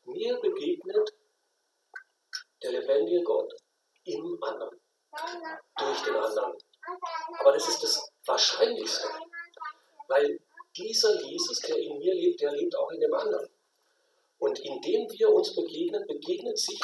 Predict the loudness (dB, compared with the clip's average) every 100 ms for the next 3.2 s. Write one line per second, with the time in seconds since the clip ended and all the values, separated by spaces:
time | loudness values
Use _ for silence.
0 | 2 4 4 2 -2 -2 -2 -2 0 0
1 | -6 -16 -4 -2 0 -2 -4 -8 -8 -8
2 | -8 -4 -6 -4 -8 -10 -10 -16 _ -4
3 | -4